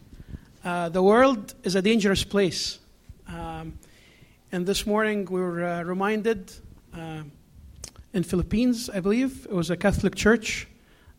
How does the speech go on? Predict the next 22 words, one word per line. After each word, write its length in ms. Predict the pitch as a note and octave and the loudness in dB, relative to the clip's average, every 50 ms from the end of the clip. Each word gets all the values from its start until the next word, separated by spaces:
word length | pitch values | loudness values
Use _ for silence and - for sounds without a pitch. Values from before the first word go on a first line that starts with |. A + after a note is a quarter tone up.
| _ - | _ -8
uh, 420 | E3+ D#3+ D#3+ D#3 D3+ D3+ D#3 D#3+ D#3 - - - _ - - _ _ | -6 -4 -2 -2 -4 -4 -6 -6 -8 -8 -16 -20 _ -20 -20 _ _
a 100 | F#3 F3 | 0 4
bombing 680 | - F#3 F#3+ G3 G3 G#3 G#3+ G#3+ G3+ G#3 - - - - | 6 6 6 8 8 6 6 6 4 0 -6 -12 -18 -10
happened, 680 | - F#3+ F#3+ F#3 - A#3 B3 B3+ B3 - - - - | -4 -2 -2 0 2 2 2 2 0 -2 -8 -8 -4
twenty 220 | - G3 F#3 F#3 | 2 4 4 4
people 300 | F#3 - G3 G3+ - F3+ | 4 2 0 0 0 0
died. 480 | E3 E3+ E3+ F3 G3 G#3+ A3 G3 - - - - - _ - - - - _ _ - _ _ _ - | 0 0 -2 -2 -2 -4 -6 -8 -12 -16 -20 -20 -20 _ -20 -20 -20 -20 _ _ -20 _ _ _ -8
And 160 | F3+ F3 E3+ | -6 -6 -4
as 380 | E3+ F#3 G3+ G3+ F#3+ F#3 F#3+ E3 | -2 0 2 2 0 0 -4 -2
the 380 | D3+ F#3 F3+ F3 E3+ E3 C#3+ - - - - _ _ _ _ _ _ _ _ _ _ | 0 2 2 2 0 -2 -4 -8 -14 -20 -20 _ _ _ _ _ _ _ _ _ _
first 320 | - - G3+ F#3 - - | 0 2 2 2 2 0
responders 560 | G3+ - - - G#3 G3+ G#3 F#3+ G3+ F#3+ F#3 | -2 -2 0 0 2 2 4 4 2 2 2
were 100 | F#3+ F3 | 0 -2
coming 300 | E3+ - G3+ F#3+ F#3+ F3+ | 0 0 2 2 2 2
to 160 | F#3 - - E3 | 2 0 -4 -4
save 640 | - - A#3 A#3+ A#3+ G#3+ F3+ D#3+ D#3 - - - - - - | 0 0 2 4 4 4 2 0 -4 -10 -14 -16 -18 -16 -6
those 280 | G3 E3+ F#3+ G3 F3+ | 0 4 4 4 4
who 100 | - F#3 | 4 2
are 160 | F3 E3 E3+ D#3+ | 2 2 2 0
hurting 540 | C3 F3+ G#3 G3+ E3+ F3 F#3 G3 G3+ F#3+ - | 2 2 4 4 4 2 0 -2 -2 -4 -8
and 240 | - G3+ F3 E3+ F#3 | -8 -6 -6 -6 -2
injured, 580 | G3 G3 G3 E3+ D#3+ F3+ A3 B3 G#3+ - - | 0 0 0 2 2 2 0 0 -2 -8 -14